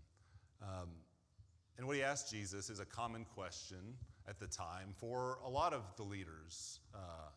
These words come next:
of the Jews, uh, for a lot of the rabbis, is, uh, is what, what is the greatest commandment? Or how would you summarize, uh, the law of God?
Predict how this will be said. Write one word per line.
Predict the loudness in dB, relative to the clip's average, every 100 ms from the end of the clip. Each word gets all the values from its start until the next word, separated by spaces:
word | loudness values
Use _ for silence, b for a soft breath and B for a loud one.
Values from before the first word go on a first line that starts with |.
| -10
of | -8
the | -6
Jews, | -4 -4 -6 -6 -10 -12 B B B -8
uh, | -6
for | 0
a | 2
lot | 4 4
of | 2
the |
rabbis, | 0 0 -2 -4 -6 -6 -6 -4
is, | -2 -2 0 -2 -4 -12 B B B -16 -10
uh, | -8 -8 -8
is | -4 -2 0
what, | 2 2 0 -6 -10 -2
what | 0
is | 0
the | -2
greatest | -2 0 2 0 -2 -4
commandment? | -4 -2 -4 -6 -6
Or | -6
how | -2 2 2
would | 2
you | 0 -2
summarize, | -2 0 0 2 4 6 6 4 0 -2 -2 -2 -2 -4 B B B -6
uh, | -2 -2 -4 -6
the | -4
law | 2 4 6 4 2 -2 -10 B B B -10
of | -10 -8
God? | -4 -2 -2 -4